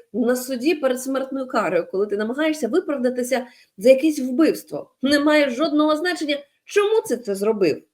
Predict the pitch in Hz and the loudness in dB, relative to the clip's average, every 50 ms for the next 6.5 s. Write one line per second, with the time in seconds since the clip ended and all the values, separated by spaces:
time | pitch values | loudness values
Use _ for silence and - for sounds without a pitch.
0 | _ _ _ 302 453 480 320 175 165 220 320 - - - 403 370 330 247 254 381 | _ _ _ 6 6 6 6 6 4 4 4 2 2 0 0 2 2 0 0 -2
1 | 427 427 - 254 208 185 175 165 - - - - - - - - 226 233 226 247 | -2 0 0 0 0 0 0 -2 -4 -8 -16 -20 -20 -20 -6 0 4 4 6 4
2 | 254 247 294 311 320 302 294 254 254 269 233 156 - - 202 202 202 - 202 202 | 4 2 2 2 0 0 0 -2 -2 -2 -4 -6 -8 -8 -10 -8 -8 -8 -10 -10
3 | - 202 220 240 233 240 233 233 170 160 - - 185 180 - 190 185 190 180 185 | -4 0 0 0 0 0 -4 -8 -10 -12 -14 -14 -14 -12 -10 -6 -4 -4 -4 -4
4 | - - 226 220 220 262 294 - - 262 208 165 - - _ _ _ - 220 220 | -4 -6 -4 -4 -4 -4 -6 -4 -2 -2 -2 -2 -4 -8 _ _ _ -8 -6 -6
5 | 196 226 233 - 311 302 302 - 302 240 175 160 - 214 247 269 269 330 339 330 | -4 -6 -4 -2 -4 -2 -2 -2 -2 0 0 0 -2 0 0 0 0 0 -2 -2
6 | 392 403 370 339 254 214 285 359 392 | 0 0 2 2 2 2 2 2 2